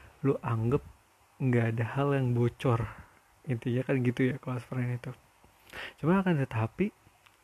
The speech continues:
dan ini artis loh, yang, yang kena apesnya ini artis kayak gitu loh.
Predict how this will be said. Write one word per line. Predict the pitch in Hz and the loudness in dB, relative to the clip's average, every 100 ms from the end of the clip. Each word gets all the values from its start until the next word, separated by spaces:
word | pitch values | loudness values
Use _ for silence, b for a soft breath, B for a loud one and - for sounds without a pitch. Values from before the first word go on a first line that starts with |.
| - | 0
dan | 120 127 | 4 4
ini | 185 | 4
artis | 180 170 - 139 | 2 0 -2 -6
loh, | 139 127 - B _ | -4 -4 -6 B _
yang, | 139 123 120 - | 2 4 2 0
yang | 135 120 120 117 _ - | 2 2 2 -4 _ -2
kena | 120 131 - | 0 0 -2
apesnya | 127 - - - 127 | -8 -6 -8 -2 0
ini | 113 127 180 | 0 -2 -6
artis | 135 139 - 123 - - - B B B B - | -6 -6 -6 -8 -8 -16 -20 B B B B -10
kayak | 135 113 117 | -2 -2 -2
gitu | 123 | -4
loh. | 113 | -4